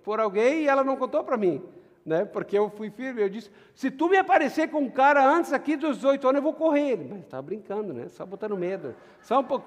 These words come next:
um pouquinho de terror, né?" E daí a Viviane falou comigo: disse,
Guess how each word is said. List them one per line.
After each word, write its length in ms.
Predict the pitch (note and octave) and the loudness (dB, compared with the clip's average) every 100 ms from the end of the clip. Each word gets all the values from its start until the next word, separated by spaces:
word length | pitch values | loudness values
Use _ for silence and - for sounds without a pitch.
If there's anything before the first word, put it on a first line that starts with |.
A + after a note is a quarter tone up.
| - | -10
um 100 | F3 | -4
pouquinho 340 | B3 A#3+ C4+ | -2 -2 -4
de 100 | C4+ | -4
terror, 480 | - A#3 F#3 A3+ A3 | 0 2 4 2 2
né?" 280 | F3 F#3+ B3 - - - | 0 -2 -4 -8 -20 -12
E 80 | - | -6
daí 220 | A#3 B3+ | 4 8
a 40 | D4 | 8
Viviane 360 | C#4+ A#3 D4 | 8 4 4
falou 300 | E4 C4 C#4 | 4 6 6
comigo: 340 | D4 C4+ D4 C#4+ | 4 2 0 -2
disse, 460 | B3+ - C#4 A3 | -4 -4 -2 -2